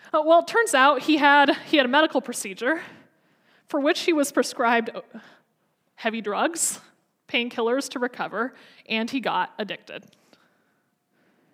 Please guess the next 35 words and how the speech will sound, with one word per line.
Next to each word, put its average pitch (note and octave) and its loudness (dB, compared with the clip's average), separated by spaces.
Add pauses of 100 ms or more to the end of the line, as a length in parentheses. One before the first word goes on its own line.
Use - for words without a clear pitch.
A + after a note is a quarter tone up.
(840)
He C4 -2
got C4+ 6
some C4+ -4
more B3+ 0
prescriptions, D#4+ -2
and A#3+ -2
then A#3+ 0
when B3+ -2
he C4 -4
couldn't C#4 -4
get B3+ 0
any A#3+ -2
more A3+ -4
of G#3 -6
those, C4 0
he C#4 0
started A3+ -4
buying A#3+ 0
the A#3+ -2
painkillers A#3+ -2
off A#3 2
the C4 -4
street A#3+ -6
just D#4 -2
to G4 -2
be E4 0
able B3 0
to B3 -10
keep - -12
his A3 -6
job, A3+ -2 (440)
right? G#3+ -6
He B3 -8
was G#3 -6
scared. A#3+ -8